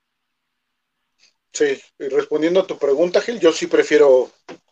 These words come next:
tres o cuatro de cuatrocientas, como dijiste, porque especializas a lo mejor a determinado jugador en situaciones específicas, por, por así decirlo, ¿no? A lo mejor vas a tener a tu corredor de tercera oportunidad,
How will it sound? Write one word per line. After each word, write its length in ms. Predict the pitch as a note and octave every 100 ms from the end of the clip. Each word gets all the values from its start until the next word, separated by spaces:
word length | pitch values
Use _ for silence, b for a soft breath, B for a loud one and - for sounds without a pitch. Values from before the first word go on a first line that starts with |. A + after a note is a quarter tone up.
| _
tres 300 | C#3 C#3+ D#3+
o 100 | C#3
cuatro 300 | - C#3+ D3
de 320 | B2+ A#2 A2 -
cuatrocientas, 640 | B2+ B2 B2+ C3+ C3 A#2+
como 180 | A#2 A2+
dijiste, 460 | - C3 - A3+ b b b b b
porque 260 | D#3 D#3 D3+
especializas 720 | - D3+ D#3 D#3 F3+ F#3 E3
a 80 | C#3+
lo 100 | C#3
mejor 300 | C#3 D3+ D3+
a 120 | C#3
determinado 480 | C3+ C3 B2+ C3+ C#3+
jugador 580 | C#3+ C3 C3 C3+ C#3 - _ _ _ _ _
en 260 | B2+ B2+ B2
situaciones 600 | - - - C3+ C3 -
específicas, 680 | - C3+ - F#3+ D3+ - -
por, 280 | - A#2 - _
por 140 | B2 A#2
así 180 | A2+ B2+
decirlo, 420 | A#2+ C#3+ B2 A2+
¿no? 180 | A#2+ D#3
A 20 |
lo 80 | B2+
mejor 280 | A#2+ C3+ - b b
vas 140 | - C3
a 80 | C3+
tener 200 | C3 C3
a 60 |
tu 120 | B2+ -
corredor 380 | B2 A#2+ B2
de 80 | B2+
tercera 340 | B2 A#2 B2+ A#2+
oportunidad, 840 | - - D3+ D3 F3 E3+ E3+